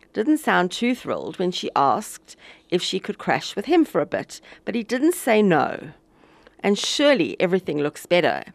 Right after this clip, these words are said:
from Paris. But when she shows up to discover a very nice apartment, and she wonders how Ben really could have afforded that, he's not there.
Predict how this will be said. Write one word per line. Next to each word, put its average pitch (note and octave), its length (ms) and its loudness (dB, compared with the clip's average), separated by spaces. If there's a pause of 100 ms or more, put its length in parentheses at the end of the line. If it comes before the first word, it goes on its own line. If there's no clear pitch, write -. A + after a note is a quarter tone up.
from G2+ 220 -6
Paris. - 760 -4 (760)
But G3 120 -2
when A#3 160 6
she B3 160 -6
shows D4 360 2
up D#3 360 -2 (560)
to G3 120 -8
discover F#3 480 -2
a E3+ 60 -2
very G#3+ 300 4
nice E3+ 340 2
apartment, - 880 -4 (360)
and E3+ 160 -4
she - 140 -8
wonders E3+ 420 -2
how D3 300 -2
Ben C#3+ 640 2
really D3+ 340 0
could D#3+ 220 -4
have D3 100 -10
afforded E3+ 520 2
that, B2+ 340 -2 (400)
he's C#4 260 -4
not D#3 240 0
there. E3+ 400 0